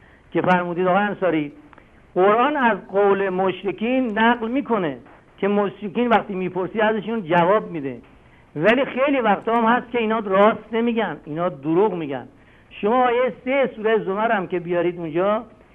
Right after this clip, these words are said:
اونجا می‌گن که ما خدا را عبادت نمی‌کنیم برای چ-،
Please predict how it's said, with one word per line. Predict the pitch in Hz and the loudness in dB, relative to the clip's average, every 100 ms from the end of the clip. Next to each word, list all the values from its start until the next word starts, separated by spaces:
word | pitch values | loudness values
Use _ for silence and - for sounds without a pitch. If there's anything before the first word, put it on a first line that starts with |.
| _ - | _ -6
اونجا | 170 170 220 | -2 0 0
می‌گن | 233 214 208 220 | 0 0 -2 0
که | 226 | -2
ما | 202 190 226 226 - | 0 2 0 0 -4
خدا | 185 208 | 0 2
را | 226 | 4
عبادت | 202 190 190 208 214 | 2 0 0 0 -2
نمی‌کنیم | 214 226 254 254 254 254 262 - - _ _ _ _ _ _ _ | 0 0 0 0 -2 -2 -4 -8 -20 _ _ _ _ _ _ _
برای | 185 180 220 | 2 6 6
چ-، | 180 | 2